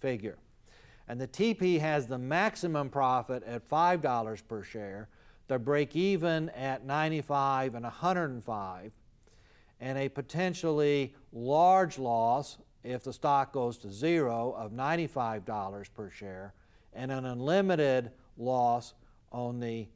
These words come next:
upside. So why would a person go short a straddle? Well, obviously, the person thinks that the stock price is not going to move much in either direction.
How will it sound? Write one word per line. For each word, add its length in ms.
upside. 540
So 360
why 300
would 140
a 60
person 480
go 360
short 400
a 100
straddle? 640
Well, 340
obviously, 760
the 100
person 500
thinks 520
that 340
the 80
stock 440
price 400
is 160
not 380
going 300
to 80
move 400
much 480
in 420
either 320
direction. 580